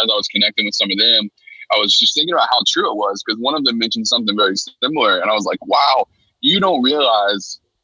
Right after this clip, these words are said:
how dangerous it is and how much, uh, our viewpoint can be skewed based on these movies that we watch," you know, and, uh,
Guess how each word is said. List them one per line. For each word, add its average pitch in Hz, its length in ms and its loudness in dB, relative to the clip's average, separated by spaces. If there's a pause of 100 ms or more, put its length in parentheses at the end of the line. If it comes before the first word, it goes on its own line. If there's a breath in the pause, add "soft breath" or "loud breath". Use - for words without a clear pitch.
(200)
how 117 220 0
dangerous 110 720 -4
it 95 100 -2
is 90 540 -4 (600)
and 101 300 -2
how 123 220 0
much, 120 720 0 (500)
uh, 101 340 0 (140)
our 107 220 0
viewpoint 104 760 -4
can 107 180 -2
be 95 160 -2
skewed 123 680 -2
based 113 280 -2
on 113 120 -2
these 110 220 -2
movies 117 540 -2
that 95 120 -2
we 92 160 -2
watch," 82 480 -2
you 113 120 0
know, 107 200 2
and, 110 100 -2
uh, 101 60 0